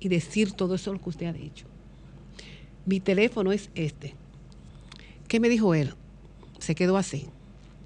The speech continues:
El cura le dijo, fíjese cómo se le puso la cara,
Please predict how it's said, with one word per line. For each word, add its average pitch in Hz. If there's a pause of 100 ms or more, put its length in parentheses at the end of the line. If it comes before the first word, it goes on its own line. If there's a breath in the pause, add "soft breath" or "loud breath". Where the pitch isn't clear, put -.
(100)
El 160
cura 180
le 175
dijo, 160 (760 loud breath)
fíjese 277
cómo 226
se 240
le 233
puso 226
la 190
cara, 156